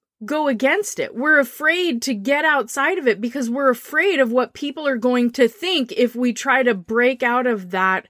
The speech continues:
box. So we accept it as part of our story. And, but why? We're so afraid to live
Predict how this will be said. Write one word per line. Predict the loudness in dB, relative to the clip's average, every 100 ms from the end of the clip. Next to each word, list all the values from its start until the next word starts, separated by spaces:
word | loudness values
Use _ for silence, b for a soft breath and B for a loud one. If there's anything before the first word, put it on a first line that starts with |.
| _
box. | -2 0 -2 -4 -10 -10 -10 _ _ _ _ _ _
So | -6 -2 0 -2
we | -4 -2 -2
accept | -2 2 2 2 2
it | 0 0 0
as | 0 -2
part | -2 2 2
of | 2
our | 0
story. | 0 -6 -4 -2 -2 -4 -12 _ _ _ _ _
And, | 0 2 2 0 -4
but | -4 -4 -4
why? | -8 -8 -10 -12 -16 _ _ _ _ _ _ _
We're | -6 -4
so | -2 0 0 0
afraid | -4 -6 -4 0 0 0
to | -2
live | 4 2